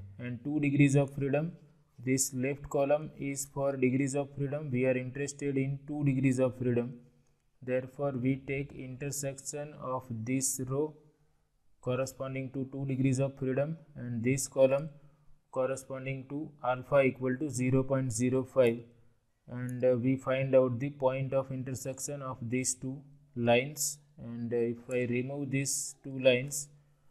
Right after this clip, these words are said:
I obtain that my critical value is nothing but five point nine nine one.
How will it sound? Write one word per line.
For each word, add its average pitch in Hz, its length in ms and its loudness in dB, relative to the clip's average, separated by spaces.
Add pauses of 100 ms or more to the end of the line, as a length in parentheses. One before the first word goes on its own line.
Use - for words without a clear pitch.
(300)
I 131 340 -2
obtain 139 540 -6
that 131 360 4 (1080)
my 123 260 -8
critical 131 560 -4
value 131 500 0 (680)
is 127 580 -6
nothing 131 500 -14
but 131 240 -8 (560)
five 127 380 -2
point 135 400 -6 (640)
nine 120 580 0
nine 123 360 -2 (160)
one. 107 460 0